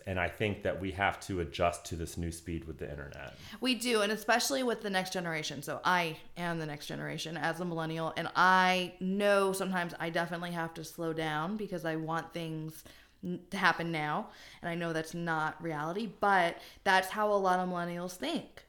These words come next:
Speaker 2: I mean, we, we have always lived in an environment where things have always been at our fingertips. You know what I mean? Um,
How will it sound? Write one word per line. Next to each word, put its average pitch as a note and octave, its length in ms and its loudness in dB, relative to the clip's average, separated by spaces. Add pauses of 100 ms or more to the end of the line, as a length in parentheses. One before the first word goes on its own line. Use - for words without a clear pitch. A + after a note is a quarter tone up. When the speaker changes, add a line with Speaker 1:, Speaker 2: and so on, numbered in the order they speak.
(100)
Speaker 2:
I F#3 100 -2
mean, F#3 240 -2
we, F#3+ 300 -6 (360)
we G3+ 680 -6
have G#3+ 240 -2 (100)
always G#3+ 380 4
lived G#3 200 0
in G3 80 -2
an F#3 200 -2
environment F3+ 720 2
where F3+ 380 2 (880)
things A#3+ 220 6
have G3+ 100 2
always G3+ 180 4
been F#3 140 -2
at E3+ 60 -4
our D#3+ 100 0
fingertips. D#3+ 680 -8
You F#3 100 -6
know F3+ 80 -2
what F3 80 -4
I E3+ 40 -6
mean? E3+ 320 -6 (140)
Um, E3+ 480 -6